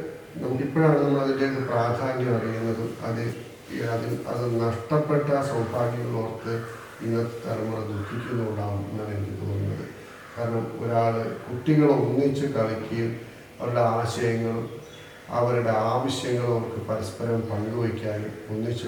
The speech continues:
കളിക്കാനും ആ, ഒക്കെ ധാരാളം സമയം ഉണ്ടായിരുന്നു. ആ നാട്ടിലുള്ളവരെല്ലാവരും ഒരു സ്ഥലത്ത് കൂടും,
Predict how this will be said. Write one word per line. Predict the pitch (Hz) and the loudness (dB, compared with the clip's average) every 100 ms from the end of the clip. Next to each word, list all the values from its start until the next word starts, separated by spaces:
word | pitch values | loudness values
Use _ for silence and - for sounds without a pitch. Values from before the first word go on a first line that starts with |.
| 104 | -4
കളിക്കാനും | 104 104 101 113 110 110 - - - - - | -4 -4 -2 -2 0 -2 -6 -10 -14 -12 -6
ആ, | 113 - - | -4 -4 -4
ഒക്കെ | 104 - 113 - | -4 -2 -2 -2
ധാരാളം | 110 113 120 127 127 - | -4 0 2 2 2 0
സമയം | 107 101 113 113 | 0 0 0 0
ഉണ്ടായിരുന്നു. | 104 101 101 98 - - - | 0 -2 -2 -4 -6 -14 -14
ആ | 113 127 | -6 -2
നാട്ടിലുള്ളവരെല്ലാവരും | 131 135 131 127 123 117 123 123 120 | 0 -2 -2 0 0 2 2 2 2
ഒരു | 117 117 | 0 -2
സ്ഥലത്ത് | 113 110 120 113 | -4 -4 -4 -4
കൂടും, | 110 - | -6 -8